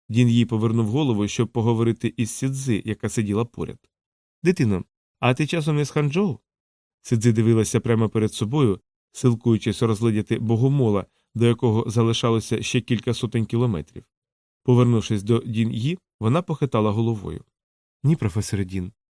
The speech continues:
я народилася вже у розташуванні Азійського флоту. Не знаю, чи вказує моє ім'я на приналежність до Ханчжоу.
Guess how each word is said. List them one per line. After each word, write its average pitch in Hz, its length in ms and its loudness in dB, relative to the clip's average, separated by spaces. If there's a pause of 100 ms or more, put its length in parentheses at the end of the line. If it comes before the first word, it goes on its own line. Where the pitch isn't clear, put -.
(140)
я 113 120 4
народилася 110 600 0
вже 98 180 -2
у 107 80 0
розташуванні 107 680 -2
Азійського 110 520 -2
флоту. - 420 -10 (380)
Не 110 120 2
знаю, 113 260 0
чи - 120 -6
вказує 107 420 -2
моє 110 240 0
ім'я 123 360 0
на 110 140 0
приналежність 107 680 -2
до 110 80 -2
Ханчжоу. 101 520 -4